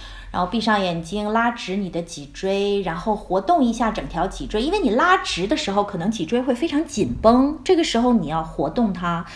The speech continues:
让它是挺直，但是是放松的，松弛和挺直的。然后这个时候，把所有的注意力放在呼吸上。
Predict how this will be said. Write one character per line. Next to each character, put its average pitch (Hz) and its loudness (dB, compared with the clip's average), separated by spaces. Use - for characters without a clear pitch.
让 302 4
它 311 0
是 320 0
挺 - -6
直， 160 -4
但 277 4
是 240 -2
是 254 -2
放 247 2
松 269 0
的， - -6
松 349 0
弛 - -2
和 202 -2
挺 143 -8
直 - -12
的。 - -12
然 202 -2
后 254 6
这 262 -2
个 262 2
时 190 -2
候， 175 0
把 - 2
所 202 0
有 233 2
的 190 -2
注 208 -4
意 196 0
力 196 -4
放 185 -4
在 175 -4
呼 196 -8
吸 190 -10
上。 147 -6